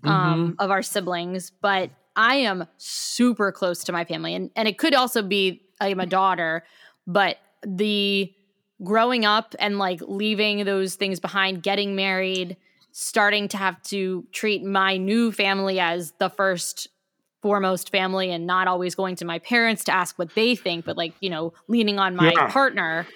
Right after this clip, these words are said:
Speaker 1: that's really hard and emotional and, um, and, and never, and just has not, you know, is, is not easy. And I think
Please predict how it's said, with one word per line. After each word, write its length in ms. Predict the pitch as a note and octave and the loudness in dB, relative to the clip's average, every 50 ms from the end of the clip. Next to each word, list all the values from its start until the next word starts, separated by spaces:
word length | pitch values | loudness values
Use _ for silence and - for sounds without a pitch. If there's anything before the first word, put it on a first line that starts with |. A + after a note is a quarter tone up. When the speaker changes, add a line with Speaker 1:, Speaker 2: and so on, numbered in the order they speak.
| - - - - - - _ - | -20 -20 -14 -14 -14 -14 _ 2
Speaker 1:
that's 320 | A3+ A3+ B3 D#4 - - | 4 6 6 4 4 0
really 640 | A#3 A3 A3+ B3 C#4+ D#4+ D#4 D4+ D4 C4+ C4+ B3 A#3 | -4 -2 -2 0 2 2 2 2 2 2 0 0 -2
hard 560 | A3+ - G3+ G#3 G3+ G3+ G3+ G#3 A3 A3+ G#3+ | -2 0 0 2 2 4 2 2 0 0 0
and 220 | F#3 - G3+ F#3+ | -2 -2 -2 -2
emotional 840 | F#3+ F#3+ F#3+ G3 G3+ G#3+ A3 - - G#3 F#3+ F3+ E3+ E3+ E3 E3 - - | -4 -2 0 0 2 2 0 0 -2 -2 -2 -2 -2 0 -2 -4 -4 -2
and, 440 | G3 F3+ F3+ F3 E3+ E3+ E3 D#3+ - - _ _ _ _ _ _ _ _ _ | -2 0 0 0 -2 -4 -8 -10 -12 -18 _ _ _ _ _ _ _ _ _
um, 560 | G#3 F#3+ F#3 F3+ F3+ F3+ F3 F3 F3 F3 E3+ - _ _ _ - - _ _ _ _ _ G#3 | 0 2 2 2 2 0 -2 -4 -6 -6 -8 -12 _ _ _ -16 -16 _ _ _ _ _ -2
and, 300 | G3 G3+ G#3 F#3+ C#3+ - | 0 0 0 -2 -4 -4
and 240 | G#3 G3+ G3 G3 G3 | -4 -4 -2 -2 0
never, 260 | G3+ G#3 G#3 F#3 F3 - | 2 2 2 0 -2 -4
and 180 | G#3 G#3 G3+ F#3+ | -4 -4 -2 -2
just 260 | F#3+ F#3 - - - | -4 -4 -6 -8 -8
has 200 | - G#3 G3 E3 | -4 -4 -4 0
not, 260 | G3 G#3+ G#3 G3 - - - _ _ _ | 2 2 2 2 2 -2 -10 _ _ _
you 120 | - G#3+ G3+ | -6 -4 -4
know, 100 | F#3 F3 | -2 -2
is, 120 | F3 E3 F3 | -4 -4 -6
is 280 | F#3+ - G#3 F#3+ E3 F#3 | -6 -4 -4 -4 0 2
not 220 | G3+ G3 F#3 F3 | 2 2 2 2
easy. 420 | F3 E3+ E3+ E3+ E3 D#3+ D3 D3 | -2 -4 -4 -4 -4 -4 -6 -6
And 120 | A#2+ D#3 F3+ | -6 -6 -6
I 120 | F3 E3+ | -6 -8
think 400 | E3 - - F#3+ F3 E3+ - - | -6 -4 -4 -2 -2 -4 -8 -14